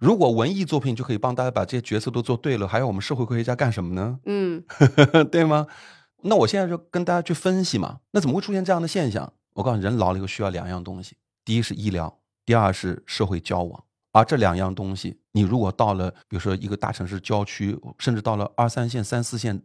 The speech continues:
Speaker 1: 城市、小县城和农村老家是没有的。我举个例子啊，我曾经在自己的学生里面，因为我们在交大的D B A项目，也就是工商管理博士的项目，很多的学员其实他是五十岁的事业成功人士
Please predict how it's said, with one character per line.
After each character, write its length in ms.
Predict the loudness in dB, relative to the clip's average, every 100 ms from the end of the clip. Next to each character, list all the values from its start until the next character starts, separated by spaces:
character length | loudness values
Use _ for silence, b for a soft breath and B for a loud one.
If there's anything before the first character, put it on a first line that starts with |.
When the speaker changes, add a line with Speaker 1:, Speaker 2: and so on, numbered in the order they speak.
| _ -8
Speaker 1:
城 200 | -6 -4
市、 160 | -4
小 220 | 0 0
县 220 | 0 -2 -4
城 180 | -6
和 100 | -6
农 200 | -6 -6
村 160 | -4 -4
老 160 | -4 -4
家 160 | -4
是 100 | -4
没 140 | -6 -6
有 120 | -8
的。 100 | -14 -20 _
我 120 | -6
举 220 | -4 -4 -6
个 80 |
例 180 | -4 -4
子 80 | -6
啊， 100 | -12 -18 _
我 100 | -4
曾 160 | -2 -2
经 220 | -2 0
在 160 | -2
自 120 | 0 -2
己 60 |
的 80 | -2
学 240 | -2 -2
生 180 | 0 0
里 80 | -2
面， 240 | -2 -8 -2
因 100 | 0
为 80 | 0
我 60 |
们 160 | 0 -2
在 340 | 0 0 0 0
交 220 | 0 2
大 200 | 0 0
的 240 | 0 -2 b -4
D 200 | 0 0
B 220 | 0 -2
A 100 | -2
项 240 | -2 -2
目， 60 | -2
也 80 | -4
就 100 | -4
是 60 | -4
工 200 | -4 -4
商 200 | -4 -2
管 160 | -2
理 120 | -2
博 260 | -4 -4 -2
士 160 | -2 -4
的 80 |
项 280 | -2 -2 -2
目， 200 | -6 -12 b b
很 180 | -4 -2
多 160 | -2
的 140 | 0 -2
学 300 | -2 -2 0
员 200 | -2 -4
其 160 | -4
实 60 | -4
他 140 | -4
是 100 | -6 -8 -10 -8
五 160 | -6
十 100 | -4
岁 200 | -4 -4
的 100 | -4
事 260 | -6 -4 -4
业 120 | -4
成 200 | -6 -8
功 160 | -6 -6
人 200 | -8 -10
士 160 | -12